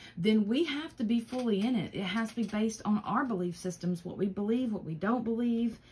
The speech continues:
and, you know, what we find valuable. We are encouraged to believe in ourselves and to trust our intuition. Um, it's important to understand that these hints and ideas and different messages that we are receiving,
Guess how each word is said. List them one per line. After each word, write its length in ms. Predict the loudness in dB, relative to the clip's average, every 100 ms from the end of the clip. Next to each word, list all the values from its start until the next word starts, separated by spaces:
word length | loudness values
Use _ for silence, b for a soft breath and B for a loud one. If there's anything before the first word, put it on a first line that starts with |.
| B B B
and, 340 | 4 6 8 6
you 80 |
know, 180 | 6 4
what 220 | 2 0
we 140 | 2 0
find 440 | 0 0 0 -2 -4
valuable. 800 | -2 -2 -2 -4 -6 -8 -8 -10 -14 B B B B B
We 200 | 6 6
are 80 |
encouraged 640 | 6 2 2 2 2 -2 -4
to 60 | 0
believe 480 | 2 4 4 4
in 80 | 4
ourselves 760 | 4 2 0 0 0 -4 -8 -6
and 200 | -2 0
to 140 | -2
trust 640 | -6 -2 2 4 2 -2 -8 -2
our 240 | -2 -2
intuition. 1120 | -2 -2 0 0 2 2 2 2 2 2 0 -4 B B B B B B B
Um, 400 | -4 -2 -4 -6 -10 -8 -2
it's 160 | 0
important 500 | 0 0 4 4 4 2
to 60 |
understand 720 | 0 2 2 0 0 2 0
that 220 | -2 -4
these 260 | 0 0 -2
hints 540 | -2 0 0 -2 -2
and 160 | 2 2
ideas 640 | 2 -2 0 0 2 2 0
and 200 | -2 -2
different 340 | -2 -2 -2
messages 720 | 0 0 0 -2 -2 0 0 -2
that 140 | -2
we 160 | 2 2
are 160 | 2
receiving, 720 | 0 -2 0 2 4 4 4